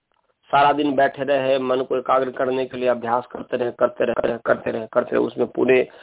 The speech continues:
लगे हुए हैं, परंतु यदि वैराग्य नहीं है हमारे अंदर, तभी भी नहीं रुकेगा। और वैराग्य ही अपने अंदर अपनाते रहे और अभ्यास नहीं किए, तभी नहीं होगा। तो अभ्यास और वैराग्य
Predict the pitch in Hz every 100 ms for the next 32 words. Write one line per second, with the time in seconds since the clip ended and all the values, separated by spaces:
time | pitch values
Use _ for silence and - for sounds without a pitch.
0 | - - - 123 120 120 104 101 - 147
1 | 165 185 208 175 170 180 190 185 165 160
2 | 139 123 117 110 107 104 107 _ 147 139
3 | 143 131 127 120 120 - - - _ _
4 | _ _ _ _ _ _ _ _ _ _
5 | - 147 175 185 - - 135 143 151 156
6 | 165 160 151 190 185 - 165 165 156 151
7 | 151 - - 143 147 139 135 - 135 135
8 | 127 117 127 143 139 123 120 - 113 101
9 | _ _ _ _ _ _ _ _ _ 127
10 | 117 120 107 101 98 - 135 - 151 139
11 | 131 160 190 180 156 139 139 165 185 175